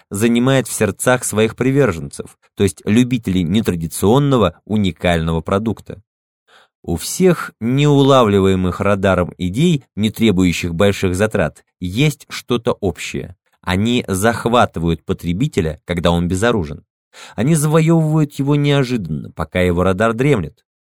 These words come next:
Читает ли потребитель наклейки на фруктах или смотрит на надписи на асфальте, такой вид рекламы не вызывает у него раздражения. Напротив, он развлекает и смешит его. Такая реклама минует защитный радар,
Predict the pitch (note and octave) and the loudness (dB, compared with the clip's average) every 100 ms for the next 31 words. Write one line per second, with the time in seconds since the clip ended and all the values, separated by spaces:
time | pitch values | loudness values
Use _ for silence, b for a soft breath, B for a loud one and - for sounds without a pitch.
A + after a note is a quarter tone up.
0 | b b - B2 - G3 F#3 E3 C#3+ C#3+ | b b -8 -4 2 2 2 0 0 0
1 | C3+ C3 E3+ C#3 A#2+ A#2 A#2 D3 C#3 A#2 | 2 0 0 0 0 -2 0 -2 0 -2
2 | G#2+ - D#3+ E3 D#2 - _ b G#2+ A#2 | -2 0 -2 -2 -4 -6 _ b 0 2
3 | - - C#3 D#3+ C3 - A#2 C3 A#2 G#2 | 0 0 2 2 0 0 0 0 0 -4
4 | - G#2 G2 F#2 - F3 D3 - - b | -4 0 0 -2 0 0 0 -4 -12 b
5 | b G#2 - B2+ A#2 A#2 F#2+ - A#2+ D3 | b -4 2 2 2 -2 -6 0 2 4
6 | C#3+ - A#2+ C3+ A#2+ G#2 G2+ F#2 A2 B2 | 2 0 -2 0 0 0 0 2 2 2
7 | A#2 A2+ F#2 F2 F#2 F#2 F#2 G#2 G#2+ B2 | 0 -2 -2 0 0 0 -2 -2 -2 -4
8 | D#2 - _ _ _ E2+ E2+ - C#3+ - | -6 -14 _ _ _ -6 -2 0 0 -2
9 | - b b A#2+ B2 G2+ A2 G#2+ F#2+ F2+ | -14 b b 0 0 0 0 0 -2 -2
10 | - A#2+ B2 - A#2+ A2+ C3 C3+ - F#3 | 0 0 0 -2 -10 -6 -4 -4 0 -2
11 | - D#2 - - _ B B - F2+ - | -2 -10 -10 -20 _ B B -8 -6 0
12 | G#2 G2 F#2 - G#2+ A2+ G#2+ A2 B2+ B2+ | 2 2 0 0 2 2 2 0 0 0
13 | G#2 E2 E2+ F#2 - F#2+ E2+ E2 E2 C3 | 0 0 -2 -2 -4 -6 -4 -2 0 2
14 | D3 | 2